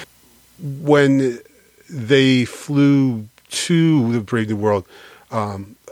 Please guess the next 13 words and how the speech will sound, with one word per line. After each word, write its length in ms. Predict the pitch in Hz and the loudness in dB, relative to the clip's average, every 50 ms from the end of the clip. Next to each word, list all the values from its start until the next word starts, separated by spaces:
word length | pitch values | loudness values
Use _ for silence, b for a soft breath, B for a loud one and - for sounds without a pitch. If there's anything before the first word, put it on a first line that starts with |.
| - | -2
actually, 320 | - 135 123 - - 123 123 | 0 0 0 2 -2 -2 -2
when 120 | 127 135 | 0 0
they're 80 | 131 120 | 0 -2
flying 340 | - - 147 143 135 120 | -2 -4 -4 -2 -2 -2
back, 380 | 101 95 147 139 123 107 98 - | 0 2 0 2 2 -2 -6 -6
I'm 60 | - | -10
sorry, 360 | - - 113 98 98 101 98 b b b b b b b b b b b _ | -8 -4 -4 -4 -2 -4 -6 b b b b b b b b b b b _
Lenina 680 | 120 117 117 117 131 151 175 190 170 127 117 113 113 113 | -2 0 2 4 4 6 6 6 4 4 2 0 -2 -4
has 420 | - 113 127 127 127 123 117 - | -4 -4 -2 0 0 -2 -2 -6
her 140 | - - 117 | -6 -6 -6
belt 460 | 107 92 _ 127 127 135 127 110 92 | -6 -4 _ 0 0 0 0 -2 -2
buckle, 280 | _ 127 113 - - 110 | _ -2 -2 -2 -2 -2
like, 200 | 110 110 104 - | 0 0 -2 -2